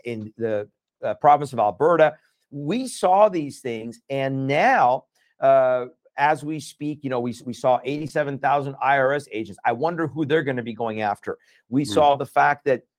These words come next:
Speaker 1: uh, just, just as we speak, this bill that's in the Senate, uh, this so-called defense of,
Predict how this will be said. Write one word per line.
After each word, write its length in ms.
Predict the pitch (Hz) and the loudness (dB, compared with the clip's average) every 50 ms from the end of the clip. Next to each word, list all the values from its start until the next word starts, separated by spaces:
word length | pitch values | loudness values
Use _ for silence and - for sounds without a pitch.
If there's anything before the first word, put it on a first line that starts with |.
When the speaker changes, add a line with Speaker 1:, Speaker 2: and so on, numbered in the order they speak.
| _ - | _ -2
Speaker 1:
uh, 180 | 123 123 117 | -2 0 0
just, 380 | 110 98 147 156 151 - - _ | 0 0 0 0 0 -2 -6 _
just 260 | - 156 151 - - - | 0 0 0 -2 -2 2
as 220 | - 143 156 139 135 | 4 4 4 4 2
we 120 | 156 165 | -2 -4
speak, 440 | 151 - - 190 214 190 123 - _ | -4 -6 -8 -6 -6 -6 -6 -8 _
this 200 | 104 131 139 135 | -2 -2 -2 -2
bill 320 | 110 101 131 147 156 160 147 | -2 0 2 2 2 2 0
that's 220 | 151 147 151 - | 0 -4 -4 -4
in 100 | 147 143 | -6 -6
the 100 | 135 127 | -6 -8
Senate, 460 | - - - 170 180 160 131 - - _ _ _ _ _ _ _ | -8 -8 -6 -4 -4 -4 -4 -6 -8 _ _ _ _ _ _ _
uh, 300 | 123 123 120 117 117 113 | 2 4 6 6 6 4
this 320 | 117 113 135 139 139 - - | 2 2 0 0 0 0 0
so-called 520 | 147 147 147 143 143 143 147 143 117 98 | 0 0 0 0 0 0 0 0 0 -4
defense 460 | 120 123 - - 151 143 147 139 - | -6 -8 -4 -4 -4 -4 -4 -6 -6
of, 280 | - 135 139 123 107 | -2 -2 -2 -2 -2